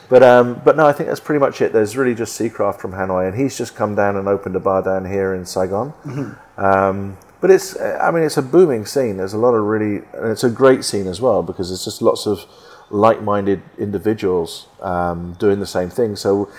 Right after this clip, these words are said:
Speaker 1: you know, by definition, we're actually all very similar personalities, so we all get on really well. Uh, so those beer festivals get quite messy.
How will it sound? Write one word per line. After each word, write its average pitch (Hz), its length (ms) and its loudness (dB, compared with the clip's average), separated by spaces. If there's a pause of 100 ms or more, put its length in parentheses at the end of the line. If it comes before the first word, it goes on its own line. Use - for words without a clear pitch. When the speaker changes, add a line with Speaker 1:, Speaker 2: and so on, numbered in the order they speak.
(220)
Speaker 1:
you 110 80 2
know, 101 80 6
by 107 160 4
definition, 110 600 2
we're 98 200 -2
actually - 320 -6
all 98 160 2
very 101 200 2
similar 104 300 -2
personalities, 101 800 -4
so 113 160 -2
we 117 80 2
all 113 140 2
get 107 160 0
on 107 180 -2
really 101 180 -2
well. 101 360 -6 (720)
Uh, 95 160 -8
so 107 160 -2
those 110 160 4
beer 117 220 0
festivals 101 400 -2
get - 160 -2
quite - 240 -2
messy. 92 280 -8